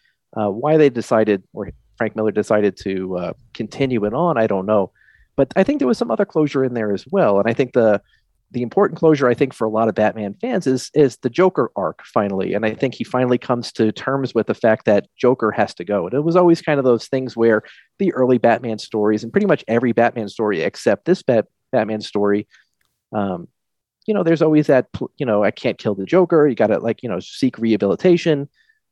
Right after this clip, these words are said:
Um, but then there's that scene at the carnival where he was like, you know, "How many more deaths am I gonna allow this guy to do?" And then he finally just, he's had enough. And, uh, you know, he kills him.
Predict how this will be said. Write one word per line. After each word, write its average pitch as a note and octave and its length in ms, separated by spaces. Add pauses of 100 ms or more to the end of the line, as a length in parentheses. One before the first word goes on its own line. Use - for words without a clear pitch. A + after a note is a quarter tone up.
Um, G2+ 500
but D#3 100
then F#3 120
there's F3 160
that D3 140
scene E3 220
at C#3+ 80
the - 60
carnival F3+ 440
where F#2 100
he A2 120
was A2 160
like, G#2+ 220
you A2+ 60
know, G2 80
"How C3+ 220
many C#3 160
more A#2+ 180
deaths A2 340
am G#2 80
I G#2 80
gonna G#2 220
allow G2 260
this F#2 200
guy F#2+ 160
to F2+ 100
do?" B2+ 400
And A#2 120
then A#2+ 120
he B2 100
finally A#2 420
just, - 280 (160)
he's A2+ 180
had F#2 180
enough. A2 420 (600)
And, G2+ 360
uh, F#2+ 320 (280)
you A2 80
know, E2+ 40
he G2 80
kills F3+ 260
him. A3 160